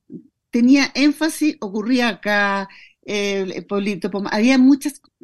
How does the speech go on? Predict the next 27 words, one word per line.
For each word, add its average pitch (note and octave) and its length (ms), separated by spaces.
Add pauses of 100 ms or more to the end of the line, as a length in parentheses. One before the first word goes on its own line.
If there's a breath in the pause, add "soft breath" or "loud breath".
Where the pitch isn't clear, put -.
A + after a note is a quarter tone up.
(120)
lugares A#3 500
reconocibles. F#3+ 1200 (460)
¿Por F3+ 200
qué? B3 200
Porque F#3 360 (120)
la F3 260
telenovela F#3 460
brasilera A#3 540
había A3 240
sido G#3+ 280
como G#3 160
muy G3 180
aceptada A3+ 520
porque F#3+ 180
tenía D3 240
muchos G3+ 380
exteriores, A3 680
algo F3 220
que E3 80
no E3 160
pasaba F#3+ 360
acá F#3+ 180
porque E3+ 200
es E3 60
más E3 140
barato F3+ 460
grabar D#3+ 440